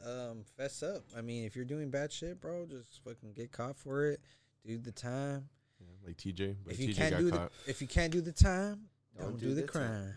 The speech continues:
Speaker 3: Yep.
Speaker 1: <laughs>
Speaker 3: What's, what's today?
Speaker 1: He said it backwards, but it's okay.
Speaker 3: April fifteenth,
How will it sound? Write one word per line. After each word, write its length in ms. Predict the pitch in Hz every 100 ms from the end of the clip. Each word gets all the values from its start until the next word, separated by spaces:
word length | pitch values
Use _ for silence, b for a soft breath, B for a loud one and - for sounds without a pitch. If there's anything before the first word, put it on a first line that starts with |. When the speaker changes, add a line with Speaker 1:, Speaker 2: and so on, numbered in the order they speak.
| 113
Speaker 3:
Yep. 1040 | 101 - _ _ _ - - 240 - 269
Speaker 1:
<laughs> 40 | -
Speaker 3:
What's, 280 | - - -
what's 240 | 101 104 -
today? 400 | 107 107 127 -
Speaker 1:
He 60 | -
said 140 | - 95
it 80 | -
backwards, 300 | _ _ _
but 100 | _
it's 80 | - 87 90 _ _ B B B -
okay. 60 |
Speaker 3:
April 220 | 117 - 127
fifteenth, 540 | 123 - 127 123